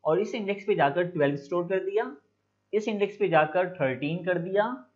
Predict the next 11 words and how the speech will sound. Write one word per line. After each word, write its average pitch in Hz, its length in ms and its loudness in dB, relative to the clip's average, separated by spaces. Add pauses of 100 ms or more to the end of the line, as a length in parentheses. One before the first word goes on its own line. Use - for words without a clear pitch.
(280)
इस 185 160 0
इंडेक्स 208 300 -2
पे 196 60 0
जाकर 156 260 4
फ़ोर्टीन 151 680 -4
और 135 260 -2
इस 208 140 -2
इंडेक्स 143 260 -4
पे 147 100 -8
जाकर 120 300 -2
फ़िफ़्टीन। 117 460 -16